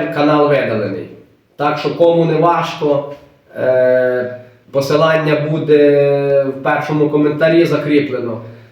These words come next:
на новий канал Господар Прикарпаття. У загальному, е, там багато було підписаних людей, зараз того каналу немає.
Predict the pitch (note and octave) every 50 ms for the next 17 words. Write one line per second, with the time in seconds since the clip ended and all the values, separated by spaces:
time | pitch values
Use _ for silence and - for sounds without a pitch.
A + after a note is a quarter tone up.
0 | _ _ _ - - A#2+ C3 C3 B2+ B2 B2 B2 B2 B2 B2 B2+ B2 B2 C3+ C3+
1 | C3+ C3+ C3 B2+ C3+ C3+ C3+ C3+ B2+ B2 A2+ A#2 B2+ - C#3 D3 C#3 B2 C3+ -
2 | - C3+ B2+ - C3+ B2+ - - B2+ B2+ B2 - - A#2+ A#2 A#2 A#2+ C#3 C#3+ -
3 | D#3+ B2+ D#3+ D#3+ D#3 D3+ D3 D3 D3 D3 D3 C#3+ C#3+ C#3 C#3 C#3 C#3 C3+ C3+ C3+
4 | C3+ C3+ C3 B2+ - - D3 D3 C#3+ D#3+ D#3+ D#3+ D3 C#3+ D3 D3 C#3 D3 D3 D3
5 | C#3+ D3+ D3 - D#3 D3+ C#3+ D3 D3 D3 C#3+ C#3+ D3+ D3+ D3+ D3+ E3 E3 D#3+ D3
6 | C#3 C3+ - - - - - - - B2+ C#3+ C#3+ C#3+ - - D3+ D3 D3 C#3+ D3
7 | D3 D3 D3 D3 C#3+ C#3 C#3+ C#3+ C#3+ C#3+ D3 D#3+ D#3+ - - - - -